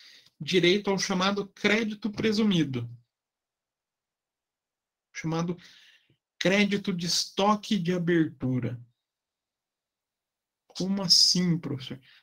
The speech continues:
<laughs> Aí é um problema também, né? Porque muitas empresas não têm um bom inventário. No momento que a gente faz uma mudança de regime, saindo de um regime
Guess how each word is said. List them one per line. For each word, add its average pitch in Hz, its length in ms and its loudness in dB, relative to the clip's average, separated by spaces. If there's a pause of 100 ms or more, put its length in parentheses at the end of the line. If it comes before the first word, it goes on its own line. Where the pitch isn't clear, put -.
(120)
<laughs> 165 580 -2 (340)
Aí 180 180 4
é 247 40 6
um 277 80 8
problema 196 400 4
também, 147 260 -2
né? 147 80 -4
Porque 143 200 -10
muitas 156 340 -2
empresas 147 420 0
não 139 160 2
têm 139 240 2
um 135 140 0
bom 139 220 2
inventário. 131 760 0 (2750)
No 233 140 8
momento 208 720 4 (1120)
que 175 100 2
a 160 60 6
gente 160 280 0
faz 180 480 0
uma 151 800 0
mudança 175 800 2
de 160 100 -4
regime, 135 760 2
saindo 170 720 2
de 160 100 -8
um 165 80 0
regime 147 600 -4